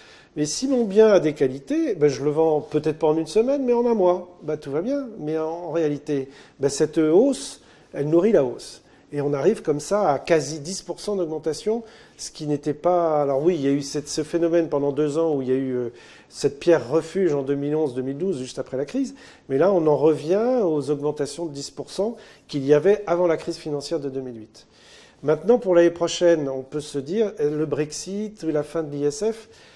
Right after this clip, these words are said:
euh, vont forcément avoir une incidence. Euh, parce qu'on le voit bien, les Français qui vivent à l'étranger sont en, il y a pas mal de Français qui sont en train de revenir, qui veulent anticiper le Brexit, ils veulent revenir avant.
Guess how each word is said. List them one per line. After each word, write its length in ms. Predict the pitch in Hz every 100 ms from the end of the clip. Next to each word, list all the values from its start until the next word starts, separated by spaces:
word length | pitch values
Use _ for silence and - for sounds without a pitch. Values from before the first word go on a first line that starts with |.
| _ -
euh, 380 | 139 143 139 143 - - -
vont 180 | 131 180
forcément 480 | 180 175 - 170 170
avoir 160 | 160
une 120 | 151 143
incidence. 540 | 135 131 123 - - _ - _ _ -
Euh, 160 | 135
parce 280 | - 127 -
qu'on 280 | 170 156 143
le 100 | 139
voit 220 | 131 147
bien, 520 | 131 180 220 226 214 165
les 380 | 143 139 135
Français 420 | 131 156 151 165 151
qui 180 | - 123
vivent 220 | 151 147
à 60 |
l'étranger 680 | 131 131 135 131 143 147 143 - - -
sont 400 | - 180 180 165
en, 80 | 151
il 100 | 143
y 80 | 127
a 40 | 120
pas 160 | -
mal 180 | 147 156
de 100 | 139
Français 260 | 139 131 139
qui 60 |
sont 240 | - 123 123
en 60 |
train 140 | - 123
de 60 |
revenir, 300 | 127 151 226 220 - - -
qui 160 | 165
veulent 200 | 165 185
anticiper 560 | 190 190 180 - 175 170
le 60 | 143
Brexit, 420 | 139 139 185 -
ils 60 |
veulent 140 | 160 147
revenir 320 | 143 151 143
avant. 320 | 139 147 -